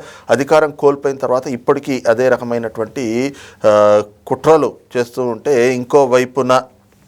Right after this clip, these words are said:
ఆ, మరి, ఆ, సీనియర్ నాయకులుగా, మాజీ మంత్రులుగా చేసినటువంటి వ్యక్తులు, ఆ, వడ్డే శోభనాథేశ్వరరావు లాంటి వ్యక్తులు కావచ్చు, లేదంటే సిపిఐ మధు కావచ్చు, ఇలాంటి వాళ్ళంతా కూడా ఈ రోజున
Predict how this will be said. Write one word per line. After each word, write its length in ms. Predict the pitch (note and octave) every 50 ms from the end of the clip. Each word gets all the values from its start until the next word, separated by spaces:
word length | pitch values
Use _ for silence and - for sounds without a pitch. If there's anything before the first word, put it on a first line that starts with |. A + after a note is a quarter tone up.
| _ - A#2+
ఆ, 100 | A2 A2
మరి, 520 | A2 A2 A2 A2 G#2+ G#2+ G#2+ A2 G#2+ - - _ - G#2+
ఆ, 240 | G#2 G#2 G2+ G2+ G2
సీనియర్ 460 | - - C3 C3 C3 C3+ C3+ B2+ - A#2+
నాయకులుగా, 680 | A#2 A#2 A#2+ A#2 - A#2 A#2 A2 A#2 A#2+ B2 B2+ B2+ - _ -
మాజీ 380 | G#2+ G#2+ A2 A2+ A2+ A2+ B2+
మంత్రులుగా 500 | A#2+ A#2 A2+ G2+ A2+ A#2+ A#2 A#2 A#2 A2+ A#2
చేసినటువంటి 480 | A#2 A2 A2 - G#2+ A2 A2 A2 G#2+ A2+
వ్యక్తులు, 680 | A2 G#2 G2+ - - A#2+ A#2+ C3 C#3+ C3+ - B2+ C#3+ C#3+ C#3+ - - - - - - - - G#2
ఆ, 240 | G#2+ G#2 G#2 G#2
వడ్డే 320 | G#2 G#2+ A2+ A2 A2 C3+ B2
శోభనాథేశ్వరరావు 1000 | B2 B2+ B2 A#2 B2 A#2+ A#2+ A#2+ A#2+ A2+ - - B2 A2 A2+ A2+ A2 A2 A2+ - - -
లాంటి 240 | G#2+ G#2+ G#2+ G#2 A2
వ్యక్తులు 400 | G#2+ G#2+ G2+ _ - A#2+ A#2+ A#2
కావచ్చు, 480 | A2 A2+ A2 A2 G#2+ G#2+ - - B2+ A2
లేదంటే 520 | A2+ A2 A2 A2 G#2+ A#2 B2+ A2 A2 A#2
సిపిఐ 340 | - - A#2+ A#2 - B2+ A#2+
మధు 300 | A2+ A2 G#2 A2 A#2 A2+
కావచ్చు, 500 | A2 G#2+ G#2 G2+ G2+ - - A#2 A2 - - - _ _ _ _ _ -
ఇలాంటి 340 | B2 B2 C#3 D3 D3 C#3+ D3+
వాళ్ళంతా 480 | C#3 C3 C3 B2+ B2 A#2+ A#2+ - B2+ A#2+
కూడా 280 | - A#2+ A2+ A#2 A#2+
ఈ 80 | A#2+ A2+
రోజున 440 | A2 A2 A2+ A#2 A2+ A#2 A#2 A#2